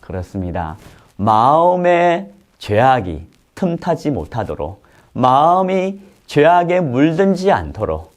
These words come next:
죄악이 나를 주장하지 못하도록 하나님이여 나의 행보를,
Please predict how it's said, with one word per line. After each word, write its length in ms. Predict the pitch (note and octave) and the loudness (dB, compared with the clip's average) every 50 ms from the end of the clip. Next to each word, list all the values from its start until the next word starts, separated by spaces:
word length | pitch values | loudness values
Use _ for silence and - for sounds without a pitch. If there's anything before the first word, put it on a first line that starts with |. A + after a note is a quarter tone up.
| _ _ _ _ _ _ _ _ _ | _ _ _ _ _ _ _ _ _
죄악이 460 | - - D#3 D#3+ F3+ G3+ G3+ F#3+ G#3 G#3 | 0 2 4 4 6 4 4 2 2 2
나를 280 | G#3 G3 G3+ G3+ G3+ | 4 4 4 2 0
주장하지 560 | G3+ - G3+ G3 A#3 A3+ A3 A3 G#3+ F#3+ G3+ | -2 -6 -2 0 0 2 2 0 -2 -2 -2
못하도록 800 | G3 C#3 G#2 G2+ - - F3+ D#3+ B2+ A2 F#2 E2 D2+ - - _ _ _ _ _ _ | 0 0 0 -2 -2 -2 -2 -2 -2 -2 -2 -4 -6 -8 -12 _ _ _ _ _ _
하나님이여 840 | - F3 E3+ E3 E3 E3 E3 E3 E3 E3 E3 E3 D#3+ D#3+ D#3+ D#3 D#3 D3 | -2 0 2 2 2 2 0 0 0 0 2 2 4 4 2 2 0 0
나의 300 | A#2 G#2 A2 B2 C#3 D#3+ | 0 0 2 0 0 0
행보를, 720 | E3+ F#3+ G3 G#3+ A3 G#3+ F3+ D#3+ C3 G#2 F2+ D#2+ E2+ - | 0 -2 -2 0 0 2 2 2 2 0 -2 -4 -6 -10